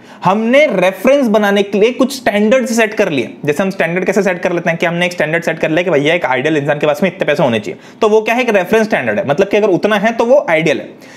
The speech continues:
तो कहने का मतलब हमने एक अंदाजा बना लिया है कि एक किलो मतलब इतना होगा, ठीक है?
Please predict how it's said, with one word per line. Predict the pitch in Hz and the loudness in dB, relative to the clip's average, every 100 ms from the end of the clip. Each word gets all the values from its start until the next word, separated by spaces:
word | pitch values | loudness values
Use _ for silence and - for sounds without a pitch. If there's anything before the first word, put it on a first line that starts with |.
| - | -6
तो | 202 | -2
कहने | 208 208 | 0 0
का | 247 | 0
मतलब | 262 | 0
हमने | 233 262 | 2 0
एक | 285 - | -2 -2
अंदाजा | 175 165 170 202 294 | 0 2 2 2 2
बना | 277 208 | 2 0
लिया | 156 139 | 2 0
है | 123 110 104 254 - - - - | 2 0 2 -2 -8 -18 -6 0
कि | 285 285 - | 0 0 -2
एक | 202 277 - | 0 0 0
किलो | 240 247 | 0 2
मतलब | 240 277 330 - | 2 2 0 0
इतना | 220 262 254 | 0 2 0
होगा, | 220 143 107 - - - - - - | 0 -2 -6 -8 -20 -20 -20 -20 -4
ठीक | - 190 | -2 0
है? | 359 | -2